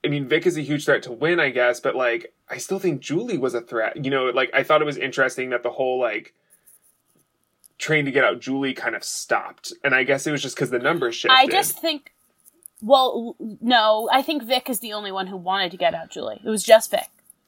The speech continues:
Speaker 1: I guess that makes sense, but it seems like
Speaker 2: Lauren's final three plan was Gavin and Julie.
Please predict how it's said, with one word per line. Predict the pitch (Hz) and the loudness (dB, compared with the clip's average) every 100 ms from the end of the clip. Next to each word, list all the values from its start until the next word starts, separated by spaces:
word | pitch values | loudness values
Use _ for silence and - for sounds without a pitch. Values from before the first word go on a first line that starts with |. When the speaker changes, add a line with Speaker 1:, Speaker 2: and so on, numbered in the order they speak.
| _ | _
Speaker 1:
I | 170 | 0
guess | 180 254 | 2 2
that | 294 254 | 4 4
makes | 196 - | 2 -2
sense, | - 180 180 | 2 2 2
but | - 160 | 2 2
it | 151 | 2
seems | - 175 185 185 | -2 -2 -2 -2
like | 202 185 175 - - - - - _ | 2 2 2 -4 -14 -16 -18 -20 _
Speaker 2:
Lauren's | 226 247 262 381 427 | 4 6 8 8 4
final | - 339 294 262 | 4 6 6 2
three | - 294 285 | -2 -2 0
plan | 254 208 196 | 4 4 2
was | 190 | -4
Gavin | - 202 190 185 | 4 8 8 4
and | 175 175 | -6 -8
Julie. | 190 170 - | -6 -6 -10